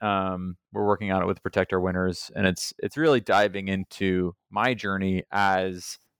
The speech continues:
an imperfect advocate and, um, and kinda dealing, dealing with that, um, s-, you know, dealing with that kind of, uh, uh, potential hypocrisy and kind of applying the bravery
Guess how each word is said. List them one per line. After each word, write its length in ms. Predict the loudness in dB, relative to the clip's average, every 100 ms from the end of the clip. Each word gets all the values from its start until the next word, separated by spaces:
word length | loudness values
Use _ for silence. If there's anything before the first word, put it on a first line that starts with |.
| -4
an 100 | -2
imperfect 380 | 0 -2 -2 -2
advocate 420 | -2 -2 -4 -6 _ -4
and, 320 | -2 0 0
um, 380 | 0 0 -4 -10 _ -12 -8 -6 -8 -12 -6
and 140 | -4 0
kinda 220 | 0 0 -2
dealing, 460 | 0 0 0 -4 -8 -2
dealing 300 | 0 0 -2
with 140 | -4
that, 340 | 0 0 0 -4 -6
um, 580 | -2 0 0 -2 -6 -10 _ _ _ -20 -16
s-, 180 | -8 -8 -2
you 140 | 0
know, 100 | 0
dealing 240 | 0 -2 -2
with 120 | 0
that 220 | 0 0
kind 160 | -2 -2
of, 200 | -4 _
uh, 380 | -2 0 0 -2 -6 -14 -14 -10 -6 -6 -6 -8 -8 -10 -14 _ -2
uh, 540 | 2 2 0 -4 -8 -6
potential 360 | 0 2 2
hypocrisy 1080 | -2 2 2 2 -2 -2 -2 0 2 2 0 -2
and 960 | -2 2 2 2 2 -2 -4 -8 -10 -18 _ _ _ _ -2
kind 160 | 0
of 60 | 0
applying 420 | -2 0 2 2
the 80 | -4
bravery 800 | 0 2 2 2 0 0 0